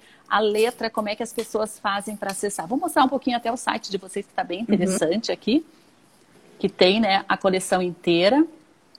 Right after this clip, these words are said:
Speaker 2: Uhum. Nós temos o site, né? É, cole-, é faunadobrasil ponto com ponto B R. Quem quiser pode acessar. Tem como adquirir os bichinhos pelo site. Nós enviamos pra todas as localidades.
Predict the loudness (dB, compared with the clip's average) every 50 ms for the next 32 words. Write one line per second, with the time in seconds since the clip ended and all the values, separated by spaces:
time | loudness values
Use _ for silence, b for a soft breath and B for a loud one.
0 | _ _ _ _ _ _ -6 -4 -2 0 2 2 2 4 2 0 -2 -2 -8 -20
1 | b b b b b b b b b b b b 0 4 6 6 6 6 6 4
2 | 6 6 6 4 4 2 0 -2 0 2 4 4 4 4 2 2 4 6 8 8
3 | 8 8 6 4 0 -6 -14 b b b b b b 8 10 10 10 10 8 6
4 | 4 4 6 6 8 8 8 6 6 6 6 6 6 4 4 6 6 6 6 6
5 | 2 2 2 4 4 4 4 4 4 0 2 4 4 4 4 4 0 0 4 4
6 | 4 6 4 0 0 2 6 6 8 8 8 8 6 6 6 4 4 4 2 0
7 | -12 -6 -2 0 2 2 2 0 2 4 4 4 6 6 6 6 6 4 2 0
8 | -2 -4 -4 -6 -6 -4 0 2 4 4 4 4 2 B B B B B B B
9 | 4 4 4 4 4 6 6 6 6 4 2 0 0 0 2 2 0 0 0 -2
10 | -2 -2 -2 0 0 0 0 -2 0 2 2 2 4 2 -2 -4 -2 2 4 6
11 | 6 6 6 4 2 4 4 4 4 4 2 2 2 4 4 4 4 4 2 -4
12 | -4 -2 -2 -2 0 0 0 0 0 0 -2 -2 0 2 2 2 2 0 -2 -2
13 | 0 0 2 2 2 4 4 4 4 4 2 -2 -4 -6 -16